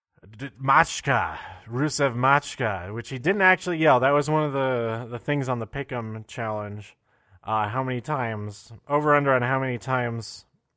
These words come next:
Rusev would yell Machka. And he did it zero times. He did it zero times. As soon as the bell rang,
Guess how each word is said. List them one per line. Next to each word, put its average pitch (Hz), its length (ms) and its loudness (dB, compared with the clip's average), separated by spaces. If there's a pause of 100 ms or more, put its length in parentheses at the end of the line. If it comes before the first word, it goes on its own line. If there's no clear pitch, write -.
(360)
Rusev 123 360 -6
would 110 140 -8
yell 110 480 -4 (160)
Machka. 110 600 -6 (440)
And 95 180 -14
he 113 120 -10
did 135 180 -4
it 160 140 -2
zero 175 400 2
times. 90 640 -8 (200)
He 98 80 -16
did 95 120 -14
it 92 80 -18
zero 104 220 -14
times. 87 400 -20 (380)
As 123 220 0
soon 180 140 2
as 165 120 0
the 156 120 0
bell 190 320 4
rang, 135 560 0